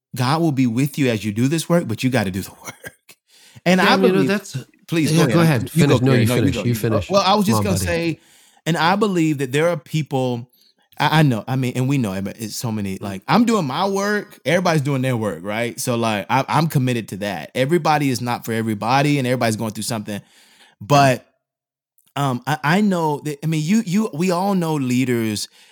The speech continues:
Speaker 1: that have people around them that love them so much that are like,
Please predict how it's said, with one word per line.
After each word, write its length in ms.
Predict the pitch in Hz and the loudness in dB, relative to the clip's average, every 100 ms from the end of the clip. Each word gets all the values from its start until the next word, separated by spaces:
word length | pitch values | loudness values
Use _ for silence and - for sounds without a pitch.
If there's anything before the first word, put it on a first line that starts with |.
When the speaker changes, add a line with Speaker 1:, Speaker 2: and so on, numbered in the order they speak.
| - | -2
Speaker 1:
that 100 | 127 | 2
have 180 | 120 - | 2 0
people 260 | 143 - | -2 0
around 280 | 117 110 107 | 0 0 0
them 100 | 107 | -2
that 120 | 104 95 | -2 -2
love 280 | 101 120 | -2 0
them 200 | 117 113 | 0 0
so 260 | 101 - 120 | 0 0 0
much 560 | 117 95 95 92 - - _ _ _ _ | 0 0 -2 -4 -12 -16 _ _ _ _
that 120 | 117 | 0
are 80 | 107 | 2
like, 400 | 101 95 90 - | 0 -2 -6 -14